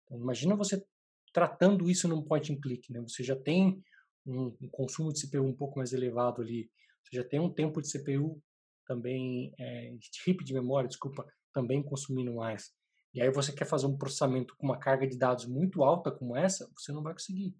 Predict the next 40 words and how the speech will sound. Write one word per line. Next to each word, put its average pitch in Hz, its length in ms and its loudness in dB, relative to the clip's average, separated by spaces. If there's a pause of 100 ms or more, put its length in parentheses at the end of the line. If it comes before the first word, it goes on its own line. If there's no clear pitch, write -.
(320)
Você - 140 -14
vai 113 120 0
estourar 120 320 -4
em 120 60 -4
limites. 160 480 2 (560)
E 117 280 -12
aí 131 200 0
não 139 140 2
é 170 40 0
que 175 80 -2
a - 40 2
plataforma 151 560 4
não 135 100 2
presta, 139 420 2
não 127 120 -4
é 143 40 -2
que 143 80 -6
a - 40 -4
plataforma 135 440 0
não 135 120 0
serve 127 320 0
pra 127 100 -6
você. 117 400 -8 (440)
É - 60 -14
que - 160 -12
você - 140 -12
tá 143 100 -16
tentando 127 300 -8
fazer 123 260 2
do 127 60 -6
jeito 123 220 -2
errado. 175 400 2 (600)
Ela 120 120 -10
permite 117 420 -4
você 233 240 0
fazer, 175 480 4 (280)
processar 147 640 2
cinquenta 208 600 4
mil 180 300 8
registros. 170 800 2